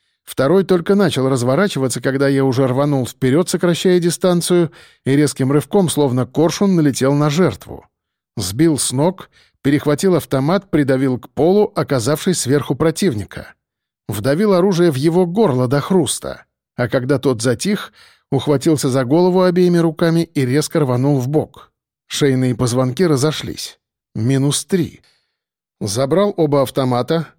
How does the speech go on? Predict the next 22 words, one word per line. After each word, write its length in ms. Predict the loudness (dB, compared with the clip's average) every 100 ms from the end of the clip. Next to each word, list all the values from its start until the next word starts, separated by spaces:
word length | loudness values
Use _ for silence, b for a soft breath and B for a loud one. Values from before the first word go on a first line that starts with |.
| _
один 320 | -6 -2 0
закинул 400 | 0 -2 -2 -2
на 120 | -2 -4
плечо, 540 | -6 -8 -2 0 0
второй 380 | -6 -4 0 0
в 80 | 0
руках. 560 | -2 0 -6 -6 -18 _ _ _ -6
Выскочил 520 | 0 0 0 -2 -2
из 100 | -2
помещения, 800 | -4 -4 -2 0 2 2 0 -6 _ _
побежал. 680 | 2 2 0 -6 -12 _ _ _ _ _ _ _ _ _ _ _ _ _ _ _
Коридор 440 | -2 0 0 0
мелькал 420 | 0 -2 -2 0
низкими 420 | 0 -2 -2 -4
тусклыми 460 | 0 -2 -2 -2 0
лампами. 640 | 0 0 -2 -10 -14 -18 -20 _ _ _ -4
На 200 | 0 0
бегу 360 | 0 0 0
я 160 | 2 0
выхватывал 520 | 0 -2 -2 0 0
глазами 420 | 0 0 0 0
мелочи. 580 | 2 0 0 -6 -12 -14